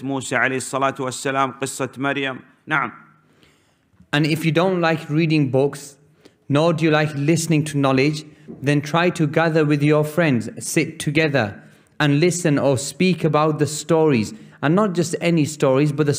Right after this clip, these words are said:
Speaker 2: stories of the Quran. The story of Musa alayhi salam, the story of Maryam alayhi salam, and like this.
Speaker 1: نعم. والله أعلم.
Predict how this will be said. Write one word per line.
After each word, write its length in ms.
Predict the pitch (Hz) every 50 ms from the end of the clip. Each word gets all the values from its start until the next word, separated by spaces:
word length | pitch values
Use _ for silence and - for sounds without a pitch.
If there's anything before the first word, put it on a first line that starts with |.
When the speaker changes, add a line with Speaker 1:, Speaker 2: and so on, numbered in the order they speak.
| - -
Speaker 2:
stories 280 | 165 156 160 156 139
of 80 | 147 135 131
the 40 | 139
Quran. 500 | - - 143 139 - - 151 147 135 117 107 104 - - - - - _ _ - 127
The 40 |
story 280 | 113 - - 147 143 147
of 100 | 139 127
Musa 420 | 131 135 143 147 143 143 - 143
alayhi 420 | 131 131 135 135 135 135 131 127 123
salam, 420 | - - 135 131 127 127 127 127
the 100 | 120 120
story 360 | 117 - - 139 139 139 139
of 100 | 131 120
Maryam 480 | 120 123 131 139 143 143 143 135 131 127
alayhi 380 | 120 117 127 131 131 131 123 120
salam, 360 | - - 139 131 139 147 143
and 80 | 131
like 200 | 131 127 120 -
this. 400 | - 107 98 - - - - - -
Speaker 1:
نعم. 240 | 131 127 101 87 - - - - - - - _ _ - - _ _ -
والله 480 | 123 135 135 123 127 131 120 107 107
أعلم. 300 | 98 95 90 95 98 -